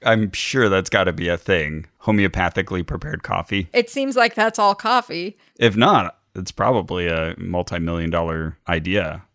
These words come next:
Speaker 2: I mean, the
Speaker 1: If I had
Speaker 2: coffee
Speaker 1: no scruples, I could,
Speaker 2: <laughs>
Speaker 1: I could make money on.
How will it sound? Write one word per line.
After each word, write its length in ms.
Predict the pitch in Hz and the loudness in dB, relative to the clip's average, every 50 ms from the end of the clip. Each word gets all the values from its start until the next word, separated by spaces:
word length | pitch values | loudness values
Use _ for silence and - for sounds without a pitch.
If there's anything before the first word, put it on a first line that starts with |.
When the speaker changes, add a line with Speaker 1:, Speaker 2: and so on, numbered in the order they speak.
| _ _ | _ _
Speaker 2:
I 100 | 254 254 | 2 2
mean, 260 | 262 262 262 247 233 226 | 2 2 0 0 0 -2
the 260 | 214 - - 208 233 | -6 -6 -4 -4 -4
Speaker 1:
If 100 | - - | 0 2
I 160 | 233 233 208 | 4 4 4
had 120 | 190 214 | 4 4
Speaker 2:
coffee 100 | - - | 4 4
Speaker 1:
no 140 | 92 90 85 | 2 0 0
scruples, 520 | 82 - - 113 131 - - 78 80 - - | -2 -4 -4 -4 -4 -4 -6 -8 -8 -8 -6
I 120 | - 82 | -6 -6
could, 260 | - - 147 143 139 - - 233 - - - - 427 - - - 415 | -6 -8 -10 -12 -12 -6 -6 -6 -6 -6 0 0 0 0 2 0 0
Speaker 2:
<laughs> 640 | 320 - - - - - - - 123 - - _ - | 0 0 -6 -12 -12 -10 -8 -8 -8 -10 -12 _ -2
Speaker 1:
I 100 | 113 104 | -2 -2
could 200 | - - 95 90 | 0 -4 -4 -2
make 200 | 90 85 85 - | -4 -4 -2 -2
money 220 | 101 107 101 85 | -4 -4 -4 -4
on. 160 | 76 78 92 | -6 -8 -10